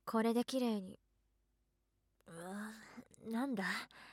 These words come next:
下に白い粒が。これはチンカスか。おい、皮の中も綺麗にしておかないとダメだぞ。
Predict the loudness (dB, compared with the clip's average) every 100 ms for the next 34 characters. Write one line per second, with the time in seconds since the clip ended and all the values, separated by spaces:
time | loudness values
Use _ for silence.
0 | -20 _ _ _ -16 -4 0 0 -2 -2
1 | 2 2 2 -2 -4 -10 -12 -14 -16 -18
2 | -20 _ _ _ _ _ _ _ _ _
3 | _ _ _ _ _ -20 -20 _ -8 -6
4 | 2 4 4 2 -4 -4 -6 -8 -12 -12
5 | -12 -12 -12 -14 -20 _ _ _ _ _
6 | _ _ _ _ _ _ _ -10 -2 0
7 | 0 -6 -8 -8 -10 0 4 8 8 8
8 | 8 6 4 6 8 8 8 8 8 8
9 | 8 8 10 12 12 10